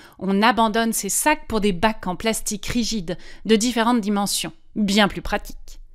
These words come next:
Les sacs postaux font grise mine, mais c'est sans compter sur quelques artistes qui ont tout de suite repéré leur potentiel.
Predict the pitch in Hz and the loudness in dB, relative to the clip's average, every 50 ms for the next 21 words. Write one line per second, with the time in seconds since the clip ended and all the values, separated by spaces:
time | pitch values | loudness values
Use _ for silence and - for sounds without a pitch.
0 | - - - - - - - - - - - _ _ _ 240 247 247 233 - - | -20 -20 -20 -20 -20 -20 -20 -20 -20 -20 -20 _ _ _ 0 0 2 2 2 6
1 | - 269 254 - - - - 240 240 - - - 320 320 311 294 269 - - 247 | 6 4 4 4 -2 0 0 0 0 0 0 0 2 2 2 2 0 0 -2 0
2 | 240 233 233 202 190 190 247 262 233 220 247 262 262 233 208 190 180 175 170 - | 0 2 2 2 2 4 2 2 4 6 6 6 6 6 4 0 -2 -4 -6 -8
3 | _ _ _ _ _ _ _ _ - - 214 233 247 208 190 - 202 190 - - | _ _ _ _ _ _ _ _ -2 2 6 6 6 6 4 2 0 0 2 4
4 | - 339 320 - - 196 175 - 190 180 - - - - - 185 - - 359 381 | 4 4 4 4 0 -6 -6 -6 -6 -8 -8 -6 -4 -2 -2 -2 0 0 0 2
5 | - 285 233 190 202 180 - - - - - - - - - 285 285 302 302 - | 4 2 2 2 0 -4 -4 -8 -10 -6 -6 -6 -6 -2 0 4 4 4 2 0
6 | - - 523 523 - - - - 415 - - - 440 427 - - - - - 190 | -4 -4 -4 -2 -2 -4 -2 -2 -2 -4 -4 -8 -8 -8 -8 -18 -18 -6 -6 -4
7 | 175 175 175 220 330 339 - - 180 190 233 285 247 180 160 - - - 285 294 | -4 -2 0 0 0 2 0 -4 -2 0 0 2 2 2 0 -2 -4 -2 -2 -2
8 | - - - - - - - - - - | -2 -4 -6 -6 -6 -6 -10 -14 -14 -16